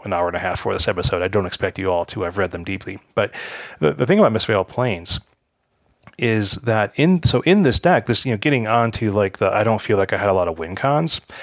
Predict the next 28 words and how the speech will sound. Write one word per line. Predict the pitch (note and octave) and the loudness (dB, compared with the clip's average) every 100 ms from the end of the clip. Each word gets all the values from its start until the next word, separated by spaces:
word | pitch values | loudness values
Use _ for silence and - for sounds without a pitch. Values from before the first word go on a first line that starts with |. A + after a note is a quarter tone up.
| - - | -16 -4
and | A#2+ | -2
my, | G#2+ C3 A2 - | 2 0 0 -8
my | A#2 C3+ | -4 -2
matches | B2 C#3+ B2 G2+ | 2 0 0 0
went | A2+ G2 | 0 -2
long. | G2+ F#2+ G#2+ A#2 G2 F#2+ - - | -4 0 2 2 0 -4 -10 -8
And | A#2+ A2+ G#2+ | -2 -2 0
if | C#3 G3 | 0 4
you're | F#3+ | 4
in | D#3 | 4
an | C3 | 4
attrition | G#2+ - G3 - B2+ G2 | 2 4 2 2 0 0
matchup | A#2+ F3 F#2+ D#2+ G2 - _ _ _ _ _ _ _ - | 0 0 0 -4 -6 -12 _ _ _ _ _ _ _ -4
and | A#2+ A#2 G#2+ | 0 0 2
you | C3 | 4
don't | C#3 | 4
have | A#2+ A#2 | 4 2
something | - A2+ G#2+ | 0 0 -2
as | G2+ | 0
obvious | G2+ G#2+ A2+ G#2+ G2+ - | 2 2 4 2 2 2
as, | G#2+ G#2+ G2+ - | -2 -2 0 0
like, | G2+ G2 F2+ - - | 2 0 0 -10 -6
um, | G2+ F#2 F#2 F#2 | -2 -2 -4 -6
the, | G2 F#2 F2+ F#2 - _ _ | -2 0 0 -2 -8 _ _
you | A#2+ | -10
know, | G#2 | -6
Celestial | - A#2 A2 - A2+ G2 | 0 2 2 2 2 0
Colonnade, | - G2+ G2+ F#2+ F#2 F2+ | 2 4 4 0 -2 -6